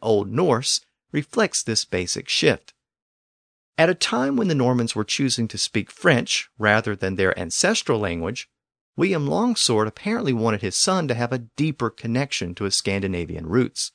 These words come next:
He must have realized that the Scandinavian legacy was being eroded in the face of the overwhelming French influence. So he sent young Richard out to the hinterlands of northwestern Normandy,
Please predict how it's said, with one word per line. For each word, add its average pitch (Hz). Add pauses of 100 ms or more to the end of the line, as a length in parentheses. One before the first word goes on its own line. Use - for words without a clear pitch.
(760)
He 202
must 214
have 160
realized 104
that 110
the 113
Scandinavian 110
legacy 110
was 98
being 110
eroded 110
in -
the 95
face 104
of 90
the 92 (320)
overwhelming 98
French -
influence. - (600)
So -
he 170
sent -
young 156
Richard 135
out 123
to 127
the 120
hinterlands 90
of 92
northwestern 104
Normandy, 104